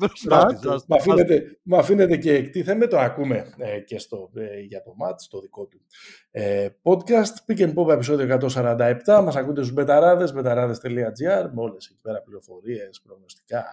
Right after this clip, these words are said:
Speaker 3: άρθρα, βίντεο και όλα αυτά τα πράγματα. Όπως επίσης εκπέμπουμε και την υποστήριξη της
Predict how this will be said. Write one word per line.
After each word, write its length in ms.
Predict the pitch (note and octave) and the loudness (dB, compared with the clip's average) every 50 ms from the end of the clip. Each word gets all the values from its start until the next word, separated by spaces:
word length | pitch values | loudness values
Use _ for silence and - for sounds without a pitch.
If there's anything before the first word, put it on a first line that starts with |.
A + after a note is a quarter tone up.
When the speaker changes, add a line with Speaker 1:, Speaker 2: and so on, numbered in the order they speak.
| - | -8
Speaker 3:
άρθρα, 400 | A2+ B2 A#2+ - - - C#2+ - _ | -8 -8 -10 -12 -18 -20 -20 -20 _
βίντεο 340 | A2 B2 A#2+ G2+ - - _ | -16 -16 -16 -16 -20 -20 _
και 80 | _ A#2+ | _ -16
όλα 120 | A2+ - | -14 -14
αυτά 140 | - - _ | -16 -20 _
τα 100 | _ _ _ | _ _ _
πράγματα. 500 | - - - G#2 A2+ A2 B2 A#2+ A2+ - _ - - - - - - _ _ _ _ _ _ _ | -8 -8 -6 -6 -6 -6 -6 -8 -10 -12 _ -20 -20 -20 -20 -20 -20 _ _ _ _ _ _ _
Όπως 420 | C3 B2 A2+ - - A2+ G#2+ - | -8 -8 -8 -8 -8 -10 -10 -8
επίσης 760 | A2 G2+ - _ C3 B2+ A#2+ - - B2+ A2+ - - - - | -12 -14 -12 _ -10 -8 -8 -8 -10 -12 -12 -12 -14 -14 -14
εκπέμπουμε 480 | A#2+ G#2+ - _ F#2+ F#2+ F#2+ A2 G2 F#2+ | -14 -16 -14 _ -16 -16 -14 -14 -16 -16
και 100 | F#2 F#2 | -18 -18
την 180 | F#2+ G2+ G2 | -18 -18 -18
υποστήριξη 480 | G2 F#2+ F#2 - - - G#2+ G#2 F#2+ - | -18 -18 -20 -20 -18 -16 -16 -16 -16 -16
της 200 | - G#2+ G2 - | -18 -20 -16 -10